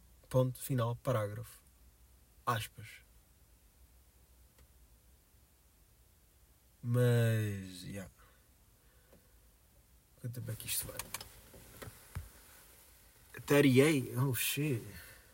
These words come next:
Oh, my shit, bro. Enfim.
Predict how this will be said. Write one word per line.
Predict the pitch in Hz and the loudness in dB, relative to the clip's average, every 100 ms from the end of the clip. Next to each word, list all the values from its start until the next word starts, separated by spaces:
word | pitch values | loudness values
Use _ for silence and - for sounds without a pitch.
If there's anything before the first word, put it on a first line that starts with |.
| - - - | -20 -20 -4
Oh, | 127 156 180 | 4 6 6
my | 135 | 4
shit, | 117 - - - 127 160 160 113 107 | 2 0 -2 0 4 6 6 2 -2
bro. | 120 131 151 156 156 165 - - - - - _ _ - - - - - - - - - - - - - - - - - - _ _ _ - - | 2 2 2 -2 -4 -10 -20 -20 -20 -20 -20 _ _ -20 -20 -20 -20 -20 -20 -20 -20 -20 -20 -20 -20 -20 -20 -20 -20 -20 -20 _ _ _ -20 -2
Enfim. | 151 143 - 107 | 2 4 2 -2